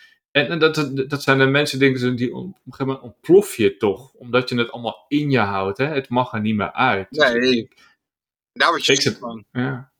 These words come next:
Speaker 1: En dan, dan vertel ik dat ook mensen graag, weet je. "Ik, ik sta elke dag te dansen hier in de kamer hiernaast.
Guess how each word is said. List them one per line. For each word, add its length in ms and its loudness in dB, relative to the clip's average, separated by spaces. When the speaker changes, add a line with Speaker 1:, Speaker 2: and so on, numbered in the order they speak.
Speaker 1:
En 140 0
dan, 220 0
dan 180 4
vertel 300 4
ik 60 2
dat 160 0
ook 60 -18
mensen 360 0
graag, 360 2
weet 200 -6
je. 100 -4
"Ik, 140 -16
ik 160 -8
sta 220 -4
elke 220 -10
dag 200 -4
te 140 -6
dansen 380 0
hier 120 2
in 60 0
de 80 -6
kamer 360 -2
hiernaast. 760 -2